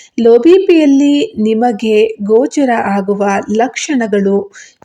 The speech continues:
ಯಾವುವು ಅನ್ನೋದನ್ನ ತಿಳಿಯೋಣ. ಒಂದು, ಲೋ ಬಿ ಪಿಯ ಪ್ರಮುಖ ಲಕ್ಷಣವೆಂದರೆ ಮೂರ್ಛೆ ಹೋಗುವುದು. ಮೆದುಳಿಗೆ ರಕ್ತ ಪರಿಚಲನೆ ಕಡಿಮೆಯಾದಾಗ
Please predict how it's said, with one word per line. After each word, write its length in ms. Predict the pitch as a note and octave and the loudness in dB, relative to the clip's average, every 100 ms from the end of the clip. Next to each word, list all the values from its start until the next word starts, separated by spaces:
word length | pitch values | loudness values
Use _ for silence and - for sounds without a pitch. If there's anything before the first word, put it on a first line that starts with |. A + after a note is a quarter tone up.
| G3+ | -6
ಯಾವುವು 680 | A#3 C4+ C4+ A3 G3+ G3+ - | -2 -2 -2 -4 -2 -2 -2
ಅನ್ನೋದನ್ನ 640 | G3+ G3 G3+ G3 C#4 D#4 C4 D#4 - - - _ | -4 -2 -2 -2 -2 0 -2 -4 -8 -20 -20 _
ತಿಳಿಯೋಣ. 440 | E4 C4+ A3+ G3+ G3+ G3+ - - _ _ _ _ _ _ - _ _ _ - | 0 2 2 0 0 -2 -6 -12 _ _ _ _ _ _ -20 _ _ _ -4
ಒಂದು, 540 | G#3 G#3 G#3 G#3 - A#3 | -2 2 2 2 0 -2
ಲೋ 180 | A#3+ C#4+ | 0 2
ಬಿ 260 | D#4 G4 G4 | 2 2 2
ಪಿಯ 200 | D4+ C#4 | 2 2
ಪ್ರಮುಖ 460 | C#4 C4 A3 C4+ - C4 | 0 0 0 -2 -2 0
ಲಕ್ಷಣವೆಂದರೆ 1300 | A3 G#3+ - G3+ G3+ G3 G#3+ D4 C#4 C#4 E4+ E4+ - | 0 -4 -4 -2 0 0 0 0 0 0 -4 -8 -6
ಮೂರ್ಛೆ 480 | C4+ D4 - A3 G3+ | -2 -4 -4 -2 0
ಹೋಗುವುದು. 720 | G3+ G3 G3+ F#3+ G3+ G3+ G#3 - - - | 0 -2 -2 0 0 0 -4 -14 -16 -4
ಮೆದುಳಿಗೆ 640 | A3+ G#3+ E4+ G4+ F#4+ C4+ D#4 | 0 2 2 2 2 0 0
ರಕ್ತ 320 | A#3+ A3+ - | -2 -6 -4
ಪರಿಚಲನೆ 680 | E4+ C#4 B3+ - A#3 A3 A3 | -4 -2 -4 -4 -4 -2 -4
ಕಡಿಮೆಯಾದಾಗ 920 | A3 G3+ G3+ G3+ G3 G3 F#3+ A3 C#4+ | -4 -2 0 0 -2 -2 -4 -4 -2